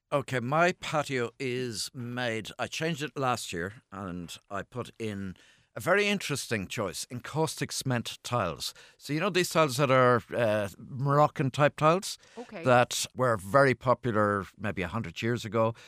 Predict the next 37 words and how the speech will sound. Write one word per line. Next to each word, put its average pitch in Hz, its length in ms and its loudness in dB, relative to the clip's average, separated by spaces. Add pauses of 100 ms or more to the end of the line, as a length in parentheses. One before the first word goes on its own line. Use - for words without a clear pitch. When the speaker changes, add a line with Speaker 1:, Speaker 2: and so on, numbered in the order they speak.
(340)
Speaker 1:
Hugely 160 640 2
popular 104 420 -2
again 98 280 -2
now 98 260 2
in 107 160 -4
contemporary 98 600 -4
designs. 85 640 0 (340)
So 120 300 4
I 147 100 6
wanted 151 380 0
some 139 180 0
colour 185 400 4 (240)
and 117 140 2
I - 20 6
wanted 117 460 0
an 120 100 -6
indoor-outdoor 117 960 -2
feel. 85 380 -6 (240)
But 127 160 -4
really 151 480 4
I 123 80 2
wanted 113 320 0
vibrant 90 420 0
colour. 87 240 -2
I 92 80 -2
wanted 104 300 -4
that 107 160 0
idea 95 460 -2
of 82 260 -8
the 87 80 -10
Spanish 87 400 -4
or 87 40 -8
the 76 100 -10
Greek 87 260 -6
holiday. 76 400 -4 (100)
Speaker 2:
Lovely. 170 320 -10
Speaker 1:
So 107 640 0